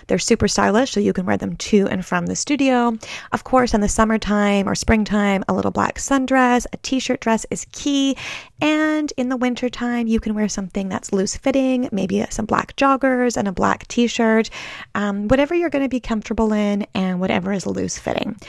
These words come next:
For your actual spray tan application, this is your appointment, so it really depends on what you feel comfortable doing. Some girls like to bare it all,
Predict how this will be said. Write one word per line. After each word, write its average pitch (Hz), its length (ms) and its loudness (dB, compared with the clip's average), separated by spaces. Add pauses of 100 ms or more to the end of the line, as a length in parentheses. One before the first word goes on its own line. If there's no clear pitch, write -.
(220)
For - 120 2
your 262 220 4
actual 247 380 2
spray 240 300 0
tan 226 280 0
application, 208 840 -2 (240)
this 214 320 0
is 240 160 -2
your 190 480 4
appointment, - 520 2
so - 160 0
it 208 160 -2
really 240 200 4
depends 214 480 0
on 196 160 -2
what 196 140 -4
you 190 180 0
feel 202 180 -2
comfortable 190 640 -2
doing. 233 480 0 (400)
Some 262 320 2
girls 269 400 4
like 214 160 2
to 208 80 0
bare 185 260 4
it 190 180 0
all, 240 380 6